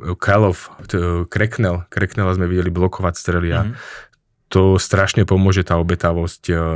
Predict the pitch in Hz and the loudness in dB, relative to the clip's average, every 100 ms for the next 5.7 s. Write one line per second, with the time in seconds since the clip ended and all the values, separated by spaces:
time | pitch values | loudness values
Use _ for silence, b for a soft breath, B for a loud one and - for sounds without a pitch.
0 | 80 80 82 82 82 - - - - _ | -2 -4 -4 -4 -8 -12 -20 -20 -20 _
1 | _ - 90 - 90 95 92 92 92 - | _ -6 -4 -4 -2 0 2 2 2 0
2 | 85 87 - 87 85 87 87 85 - 85 | 0 0 0 -2 -2 -2 -4 -4 -4 -2
3 | 87 85 82 b b b b _ _ _ | 0 -2 -6 b b b b _ _ _
4 | - - 95 92 - 90 90 92 - 87 | -14 -4 0 0 0 -2 0 0 0 -4
5 | - 78 80 85 87 87 | -4 -8 -6 -6 -4 -6